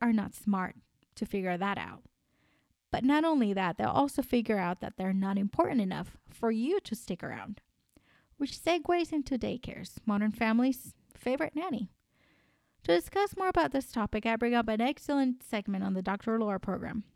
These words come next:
in which she's reading and commenting on a Chicago Tribune piece by a woman discussing the inconveniences that her children have brought to her life.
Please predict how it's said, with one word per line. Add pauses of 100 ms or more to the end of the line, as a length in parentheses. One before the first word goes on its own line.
(600)
in
which
she's
reading
and
commenting
on
a
Chicago
Tribune
piece (420)
by
a
woman
discussing
the
inconveniences
that (100)
her
children (280)
have
brought
to
her
life.